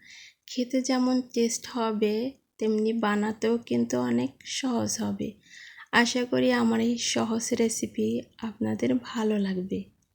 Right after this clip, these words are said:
পরোটা বানানোর জন্য এখানে আমি দেড় কাপ ময়দা নিয়েছি। এখানে ময়দার পরিমাণটা আপনারা আপনাদের প্রয়োজন অনুযায়ী নেবেন। এখন দিয়ে দিলাম স্বাদ অনুযায়ী লবণ। একটা ডিম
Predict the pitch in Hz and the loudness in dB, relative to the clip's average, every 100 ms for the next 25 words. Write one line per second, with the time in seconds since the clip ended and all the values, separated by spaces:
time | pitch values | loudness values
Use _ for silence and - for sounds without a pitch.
0 | _ _ _ _ _ _ - 233 240 247 | _ _ _ _ _ _ 0 2 2 2
1 | 269 254 233 233 233 240 233 240 240 233 | 2 4 4 4 4 2 2 4 4 2
2 | 240 226 220 233 226 226 214 220 254 277 | 0 -4 -2 0 0 2 2 2 4 4
3 | 202 214 226 233 - 247 - 233 226 208 | 4 2 0 -4 -4 -2 2 2 2 2
4 | 214 214 208 202 - - - - _ _ | 2 4 2 0 -2 -6 -10 -14 _ _
5 | _ _ _ _ _ _ - 240 269 262 | _ _ _ _ _ _ -8 -2 4 6
6 | 262 233 220 220 226 - 233 233 226 226 | 6 4 4 2 0 2 4 4 4 2
7 | 226 226 - 233 226 226 226 220 214 214 | 0 0 -2 -2 -2 -2 -2 0 0 2
8 | 226 240 - 233 226 233 226 220 220 - | 0 -2 -2 0 0 0 2 2 0 -2
9 | 214 214 208 214 247 240 202 202 180 208 | 0 2 4 4 6 6 4 0 -4 -6
10 | - - _ - - 233 - 262 254 247 | -12 -20 _ -20 -6 -4 2 4 4 4
11 | 247 247 247 240 240 247 269 - 240 220 | 2 2 4 4 4 2 2 0 0 2
12 | 226 226 220 240 262 247 214 196 202 196 | 4 4 4 4 4 4 2 0 0 -2
13 | 208 - - - - - 240 - 262 226 | -2 -10 -18 -20 -6 0 0 2 0 4
14 | 240 | 4